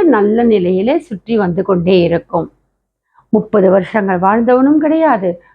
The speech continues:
முப்பது வருஷமும் கெட்டவும் கிடையாது. சனீஸ்வர பகவானை பத்தி பார்க்க போறோம். அப்போ வாழ்க்கையில இருளும் இருக்கும், பகலும் ஒளியும் இருக்கும், பகலும் இருக்கும்,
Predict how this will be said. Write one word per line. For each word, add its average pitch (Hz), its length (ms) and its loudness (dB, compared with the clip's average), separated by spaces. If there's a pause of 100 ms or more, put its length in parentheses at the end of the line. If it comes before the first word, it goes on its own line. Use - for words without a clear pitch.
(140)
முப்பது 185 380 -4
வருஷமும் 202 480 -2
கெட்டவும் 180 440 -4
கிடையாது. 170 380 -4
சனீஸ்வர 208 460 -2
பகவானை 175 300 -2
பத்தி 175 220 -4
பார்க்க 208 380 -4
போறோம். - 240 -8 (580)
அப்போ 214 300 -2 (460)
வாழ்க்கையில 220 580 0 (560)
இருளும் 254 400 4
இருக்கும், 285 400 0 (1000)
பகலும் 214 500 2
ஒளியும் 254 420 4
இருக்கும், 180 340 -6 (380)
பகலும் 277 400 2
இருக்கும், 311 480 0